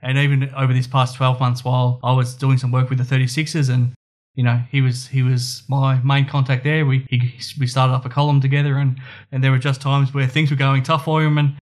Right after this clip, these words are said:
we'd end up stuck on the phone for hours with him just, just, just venting at me and just getting some things off his chest. So I kind of knew what was coming at the end of the season with that fallout, and didn't surprise me all that, all that much that he was willing to stand up for his teammates. So, yeah, I just thought his name was worth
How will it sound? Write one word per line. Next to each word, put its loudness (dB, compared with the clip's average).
we'd 0
end 2
up -2
stuck -2
on 4
the 0
phone 0
for -2
hours 0
with 0
him 2
just, -4
just, -2
just 0
venting 0
at 0
me 0
and 2
just -4
getting 2
some 0
things 0
off 0
his -2
chest. 0
So 0
I 2
kind -2
of 2
knew 2
what -2
was 0
coming 2
at 0
the 0
end 0
of 2
the 2
season 2
with 2
that 0
fallout, -2
and 4
didn't 2
surprise -2
me 2
all 0
that, -2
all 0
that 0
much -2
that -2
he 0
was 2
willing 2
to -6
stand 0
up 0
for -2
his -2
teammates. 0
So, 0
yeah, 0
I 2
just 0
thought 0
his 0
name 2
was -2
worth 0